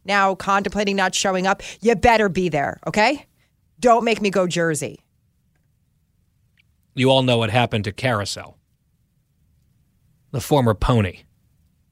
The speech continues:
Speaker 2: Maybe she's serving Carousel. Certainly not serving turkey or mashed potatoes. I think if you're listening, this is like a public service announcement directed at approximately ten people in the whole world.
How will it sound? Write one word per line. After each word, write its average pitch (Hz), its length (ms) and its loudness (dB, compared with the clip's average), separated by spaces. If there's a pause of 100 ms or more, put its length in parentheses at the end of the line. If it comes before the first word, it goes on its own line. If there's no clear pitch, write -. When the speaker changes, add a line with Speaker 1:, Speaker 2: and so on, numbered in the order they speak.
(520)
Speaker 2:
Maybe 160 200 2
she's 131 220 -2
serving 117 380 -2
Carousel. 95 580 -10 (800)
Certainly 160 420 -2
not 170 200 2
serving 185 320 0
turkey 196 520 0 (380)
or 151 100 -2
mashed 175 300 -2
potatoes. 180 480 0 (300)
I 180 140 2
think 196 200 -2
if 165 140 -6
you're 214 100 4
listening, 196 320 0
this 165 100 -2
is 175 60 -4
like 160 140 0
a 143 40 -6
public 139 320 -2
service 131 300 -2
announcement 131 400 -6
directed 123 340 -4
at 113 120 -6 (160)
approximately 120 580 -4
ten 120 240 -6
people 120 300 -4
in 110 60 -4
the 107 80 -6
whole 110 200 -4
world. 107 300 -4